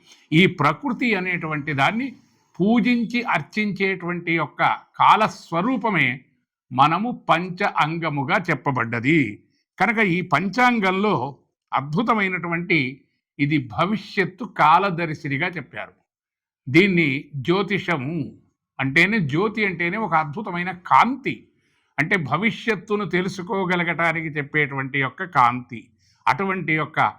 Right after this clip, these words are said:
కాంతిని తెలుసుకొని, అంటే అజ్ఞానం అనే చీకటి నుండి జ్ఞానం అనేటువంటి యొక్క శక్తిని పెంపొందించుకునేటువంటి యొక్క గొప్ప స్థాయి కలిగేది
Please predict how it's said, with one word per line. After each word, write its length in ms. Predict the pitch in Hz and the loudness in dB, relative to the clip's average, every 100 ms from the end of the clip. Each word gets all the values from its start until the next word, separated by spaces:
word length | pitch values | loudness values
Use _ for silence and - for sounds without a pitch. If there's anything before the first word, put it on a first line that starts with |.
| _ _ _ - | _ _ _ 0
కాంతిని 540 | - 151 220 208 233 | 6 6 6 -2 -2
తెలుసుకొని, 960 | 208 165 160 - 156 143 123 127 104 - _ _ _ - | 0 -2 -2 -6 -8 -4 -2 -2 -6 -10 _ _ _ -10
అంటే 380 | 123 180 151 - _ _ _ - | -2 2 2 -2 _ _ _ -4
అజ్ఞానం 560 | 117 135 175 220 226 214 | -2 0 2 4 4 2
అనే 180 | 190 | 0
చీకటి 460 | 180 180 151 165 156 | -2 -4 -6 -4 -4
నుండి 520 | 147 139 180 131 113 - | -4 -2 0 -2 -6 -14
జ్ఞానం 560 | 113 139 143 175 226 226 | -4 4 6 6 4 0
అనేటువంటి 560 | 214 196 175 160 151 | -2 -2 -4 -6 -6
యొక్క 360 | 143 131 - 104 - _ - | -6 -6 -6 -8 -8 _ -2
శక్తిని 440 | 151 143 285 269 | -2 0 0 2
పెంపొందించుకునేటువంటి 1400 | 208 170 170 175 170 151 151 147 135 139 139 127 123 117 | 2 -2 -6 -6 -4 -2 -2 -4 -4 0 0 -2 -8 -4
యొక్క 240 | 123 113 123 | -6 -4 -10
గొప్ప 400 | 113 143 - 185 117 - _ _ _ _ | -8 -8 0 4 2 0 _ _ _ _
స్థాయి 440 | - - 120 208 | -8 4 4 4
కలిగేది 460 | 196 147 139 143 180 | 0 -2 -2 -4 -6